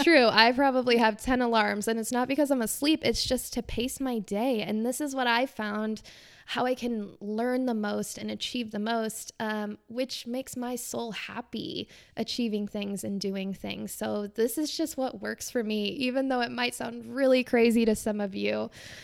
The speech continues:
Um, but then at eight thirty, I am getting ready for work, and I'm down in the studio. I actually, um, live above the studio. So then, um,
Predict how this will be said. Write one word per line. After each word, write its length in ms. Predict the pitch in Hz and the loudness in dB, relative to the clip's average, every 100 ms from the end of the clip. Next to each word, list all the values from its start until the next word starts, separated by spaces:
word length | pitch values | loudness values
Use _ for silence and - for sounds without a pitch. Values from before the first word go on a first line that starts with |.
| - - | -20 -6
Um, 380 | - 254 240 233 | 2 4 4 4
but 160 | 254 262 | 4 4
then 120 | 311 | 6
at 120 | 311 | 4
eight 180 | 302 294 | 2 0
thirty, 640 | 277 285 285 277 285 269 - _ - | 2 2 2 2 2 -2 -6 _ -4
I 200 | 240 254 | 0 2
am 300 | 247 247 240 | 2 0 0
getting 360 | 220 233 240 233 | 2 4 4 2
ready 300 | 226 226 233 | 0 2 0
for 240 | 226 220 | -2 -4
work, 380 | 220 262 254 247 - | 0 2 2 0 -4
and 120 | 214 | -2
I'm 200 | 214 208 | 0 -2
down 440 | 208 214 214 214 208 | -2 -4 -2 -4 -4
in 120 | 208 | -6
the 80 | 214 | -6
studio. 380 | - 254 247 | -4 0 2
I 40 | 233 | 0
actually, 560 | - - 277 254 247 _ - | -2 -6 -4 -4 -4 _ -8
um, 420 | 214 202 196 202 - - | -4 -2 -4 -8 -12 -8
live 140 | 233 | -6
above 220 | 233 240 226 | -2 -2 0
the 100 | 233 | -4
studio. 420 | - 240 240 240 | -2 0 0 0
So 280 | - 214 202 | -2 -2 -2
then, 320 | 202 202 208 - - - - _ - _ _ | -2 -4 -6 -12 -20 -20 -20 _ -20 _ _
um, 520 | - 226 220 214 208 | 0 4 4 2 0